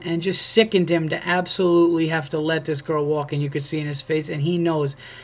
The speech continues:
It just goes to show the flaws in the system. You know, they, they need to come up with something else. You know, and then, you know, you give, <laughs> you give,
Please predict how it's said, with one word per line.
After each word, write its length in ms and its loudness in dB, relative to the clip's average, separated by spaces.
It 120 6
just 280 4
goes 240 4
to 100 2
show 280 2
the 100 4
flaws 560 4
in 120 2
the 60 -2
system. 540 -4
You 100 -4
know, 280 -2
they, 160 2
they 180 2
need 200 4
to 60 0
come 240 -2
up 140 0
with 100 -4
something 340 -2
else. 280 -6
You 140 2
know, 240 0
and 220 2
then, 400 6
you 160 4
know, 160 0
you 180 -2
give, 640 2
<laughs> 200 -10
you 80 8
give, 480 -2